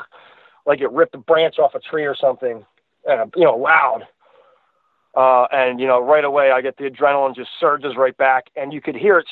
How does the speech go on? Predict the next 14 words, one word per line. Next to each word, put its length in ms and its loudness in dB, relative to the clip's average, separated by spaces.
smack 360 -2
the 120 -20
tree 300 -2
or 160 -2
whatever, 500 0
smack 300 -2
something 280 0
else 240 2
with 220 -6
whatever 320 0
it 80 -14
just 240 -8
broke 240 4
loose. 400 -4